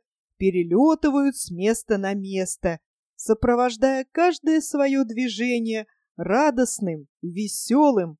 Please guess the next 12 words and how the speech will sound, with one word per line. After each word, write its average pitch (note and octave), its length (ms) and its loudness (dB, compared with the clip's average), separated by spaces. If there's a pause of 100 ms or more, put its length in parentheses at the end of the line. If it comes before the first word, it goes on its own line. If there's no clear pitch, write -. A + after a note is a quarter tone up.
особенным G#3+ 1040 0
криком. E3+ 600 -6 (920)
В E3+ 180 -16
большое F#3+ 640 0
затруднение C4+ 800 2
приходит A3 720 0
молодой F#3 500 -2
охотник. G3 640 2 (600)
Кому F#3+ 340 0
подъезжать? C#4 920 0 (480)
Кому A3+ 320 6
подходить? D#4+ 840 2